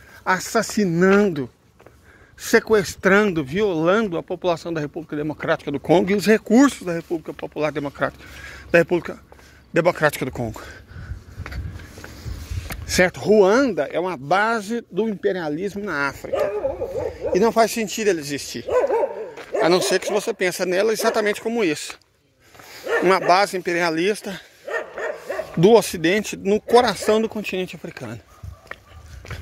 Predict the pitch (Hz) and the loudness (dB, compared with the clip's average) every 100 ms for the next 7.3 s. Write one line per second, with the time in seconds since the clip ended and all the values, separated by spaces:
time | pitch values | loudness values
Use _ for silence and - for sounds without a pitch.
0 | - - - - - - - - - 180 | -6 -4 -2 -4 -8 -14 -12 -10 2 4
1 | 208 156 160 226 226 151 131 120 - _ | 4 2 2 2 2 -2 -6 -8 -18 _
2 | _ - 175 151 135 120 101 _ 175 160 | _ -8 -4 -2 -4 -6 -12 _ -6 -2
3 | 170 - 165 202 214 190 220 - 180 196 | -2 2 2 2 0 -2 -4 0 2 2
4 | 202 220 220 226 202 226 240 156 151 - | 0 -4 -4 -4 -4 -2 -2 -2 -4 -6
5 | _ _ - - - - - - - - | _ _ -20 -20 -20 -20 -20 -20 -20 -16
6 | - 170 165 202 202 165 - 175 - 220 | 0 0 4 2 2 -2 -4 -2 2 4
7 | 208 233 180 | 6 4 0